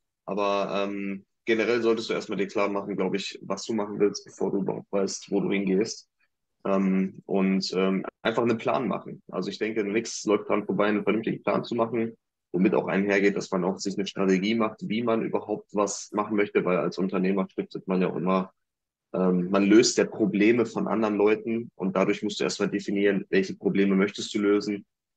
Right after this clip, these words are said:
welche Skills hast du oder brauchst du vielleicht noch, die du, ähm, äh, ja zur Anwendung, zur Lösungsbereinigung oder was auch immer, ähm,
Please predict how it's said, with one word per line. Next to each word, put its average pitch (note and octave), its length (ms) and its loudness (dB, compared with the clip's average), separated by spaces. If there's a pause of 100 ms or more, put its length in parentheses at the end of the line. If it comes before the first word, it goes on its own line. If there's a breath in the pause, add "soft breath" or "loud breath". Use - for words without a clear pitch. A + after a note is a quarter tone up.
(140)
welche F#2+ 640 4
Skills - 520 -2
hast - 300 -4
du A2 300 0 (460)
oder E2 200 0
brauchst F#2 400 -2
du G#2 60 -6
vielleicht G2 360 -2
noch, G2+ 220 -2
die G#2+ 80 -4
du, G2+ 400 -2 (160)
ähm, F#2+ 400 -2 (800)
äh, F2+ 300 -4
ja G2 120 -2
zur F2 200 -2
Anwendung, G2 720 0
zur - 200 2
Lösungsbereinigung G2 920 2
oder F2+ 180 0
was G2 160 0
auch F#2 100 -4
immer, F#2+ 480 0
ähm, - 360 -8